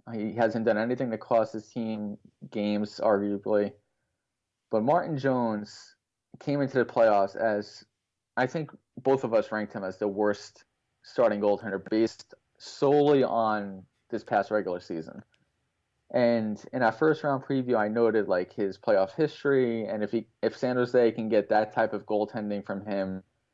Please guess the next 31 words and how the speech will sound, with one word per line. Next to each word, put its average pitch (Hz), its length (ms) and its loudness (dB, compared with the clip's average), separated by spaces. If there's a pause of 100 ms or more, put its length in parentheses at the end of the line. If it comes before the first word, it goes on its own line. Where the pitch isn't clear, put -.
(280)
it 95 40 -6
might 104 180 2
be 107 100 2
a - 20 2
different 101 360 -2
story 101 300 0
for 98 120 -6
them, 98 140 -4
especially 107 400 -2
facing 104 320 -4
a 95 60 -12
team 98 180 -10
like 87 180 -8
Vegas. 80 580 -2 (920)
Well, 120 220 4
they've 127 160 4
gotten 104 280 0
that. 82 240 -10 (840)
He 131 80 0
has 127 140 2
a 120 40 -4
nine 120 280 0
twenty-eight 143 560 -4
save 127 280 -2
percentage 110 760 -4 (360)
in 110 100 -4
seven 127 460 2
of 113 100 0
his 107 140 -4
last 104 340 0
ten 101 200 -10